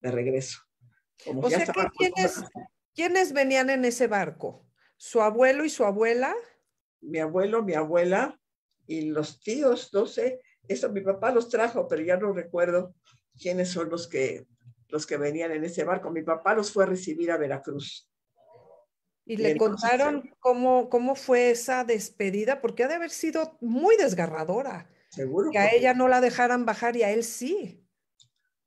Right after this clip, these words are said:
Speaker 1: Él se quedó porque ya no, ya no lo quería llevar más en el, en el barco, porque él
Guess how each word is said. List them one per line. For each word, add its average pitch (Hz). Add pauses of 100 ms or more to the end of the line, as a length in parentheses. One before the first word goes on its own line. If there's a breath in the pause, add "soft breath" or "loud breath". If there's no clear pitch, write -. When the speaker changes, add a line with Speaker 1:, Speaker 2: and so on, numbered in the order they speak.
(260)
Speaker 1:
Él 170
se 269
quedó 202
porque 156
ya 170
no, 175
ya 175
no 180
lo 170
quería 160
llevar 160
más 170
en 151
el, 135
en 127
el 127
barco, 160 (280 soft breath)
porque 175
él 180